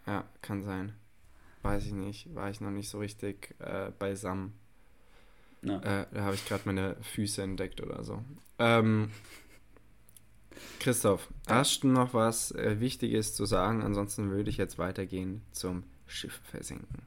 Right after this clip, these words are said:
Speaker 2: Alter,
Speaker 1: Ich meine,
Speaker 2: sind
Speaker 1: wir sind
Speaker 2: wir
Speaker 1: ja alle
Speaker 2: wirklich
Speaker 1: gespannt wie ein
Speaker 2: durchgerusht, ey.
Speaker 1: Flitzebogen. Ja, ja, ich möchte mich direkt wieder in die Waagerechte begeben.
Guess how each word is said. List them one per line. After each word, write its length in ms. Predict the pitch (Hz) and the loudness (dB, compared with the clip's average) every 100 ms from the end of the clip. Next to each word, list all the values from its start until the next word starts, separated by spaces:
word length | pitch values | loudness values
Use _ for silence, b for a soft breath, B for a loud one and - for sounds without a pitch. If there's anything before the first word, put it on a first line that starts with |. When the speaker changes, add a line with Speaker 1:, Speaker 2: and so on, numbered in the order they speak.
| - - | -18 -16
Speaker 2:
Alter, 460 | - 131 127 - 123 - | -8 -6 -6 -6 -6 -2
Speaker 1:
Ich 80 | |
meine, 120 | 95 90 | 0 2
Speaker 2:
sind 80 | 98 | 4
Speaker 1:
wir 40 | |
sind 140 | 107 | 4
Speaker 2:
wir 60 | 98 | 4
Speaker 1:
ja 20 | |
alle 100 | 107 104 | 2 4
Speaker 2:
wirklich 160 | 110 | 4
Speaker 1:
gespannt 400 | 123 - 117 110 | 2 2 0 2
wie 40 | 113 | 0
ein 80 | 107 | 0
Speaker 2:
durchgerusht, 200 | 107 - | -2 -2
ey. 60 | |
Speaker 1:
Flitzebogen. 380 | 113 107 101 104 b b b b b b - | -2 -2 -6 -8 b b b b b b -4
Ja, 220 | 107 104 | 4 6
ja, 220 | 101 95 - - - | 8 6 2 -18 -8
ich 100 | 101 | -2
möchte 260 | 104 98 107 | 0 0 -2
mich 220 | 98 - | -6 -2
direkt 380 | 104 98 98 - | 0 2 0 0
wieder 160 | 95 | 2
in 100 | 98 | 2
die 140 | 98 90 | 0 -2
Waagerechte 480 | 90 98 95 - 98 | -2 -2 -8 -8 -10
begeben. 320 | 104 95 | -6 -6